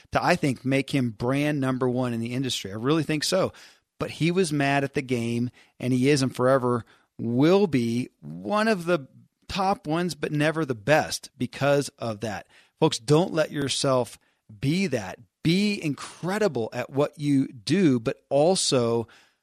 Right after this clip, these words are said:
play that game. And I, I really don't even like call, saying it in that terms. That makes it sound bad. And as we get into this here real quick, we're just gonna spend a little time on this.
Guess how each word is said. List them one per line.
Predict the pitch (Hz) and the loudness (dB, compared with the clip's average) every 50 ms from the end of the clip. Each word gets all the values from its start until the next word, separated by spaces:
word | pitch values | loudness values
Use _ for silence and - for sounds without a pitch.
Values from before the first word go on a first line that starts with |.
| _ _ _ _ _ - | _ _ _ _ _ -18
play | - - 131 135 139 143 151 156 156 160 156 | -8 -2 0 2 2 4 4 4 4 2 2
that | 139 147 147 147 147 - - 120 | 2 2 4 4 2 0 0 -2
game. | 139 151 147 131 117 117 | -2 0 0 0 -2 -2
And | 127 | -2
I, | 143 175 | -2 -2
I | 185 175 | 0 0
really | 165 202 285 302 | 2 2 2 4
don't | 233 208 180 | 4 4 4
even | 160 151 139 | 4 4 2
like | 139 139 135 135 - _ _ _ _ | 2 2 0 0 -4 _ _ _ _
call, | - - 139 147 147 147 147 131 | -8 0 4 4 6 6 4 2
saying | - - - 147 147 143 | -2 -2 0 0 0 0
it | 135 - | -2 -4
in | 123 127 | -6 -6
that | 123 - - | -6 -6 -8
terms. | - - 135 127 117 - - | -6 -6 -4 -4 -6 -6 -4
That | 156 - - | -6 -6 -4
makes | 160 175 156 - - | -2 -2 -2 -2 -2
it | - - | -4 -4
sound | - - 143 139 139 135 131 123 120 113 104 | -2 0 2 2 2 2 2 0 -2 0 2
bad. | 131 139 139 131 120 - | 2 4 4 2 0 -2
And | 139 131 131 | -2 -2 0
as | 127 127 113 | 0 0 -2
we | 123 117 | -4 -4
get | 110 160 180 190 - | 0 0 0 0 0
into | 151 165 202 196 - 143 117 | 0 -2 -2 -2 -2 -4 -2
this | 117 117 113 - | -2 -4 -4 -2
here | - 131 127 120 | -2 -2 -2 0
real | 120 120 113 | 0 -2 -2
quick, | - - 117 117 - | -4 -6 -8 -6 -4
we're | 139 151 | -4 -4
just | 156 - | -2 -2
gonna | 208 175 | -4 -4
spend | - - 170 143 | -4 -2 0 0
a | |
little | 135 147 170 160 | 2 2 0 0
time | - 170 160 175 170 143 | 0 0 0 2 2 0
on | 120 117 117 | 0 -2 -2
this. | 113 110 - - | -4 -6 -8 -10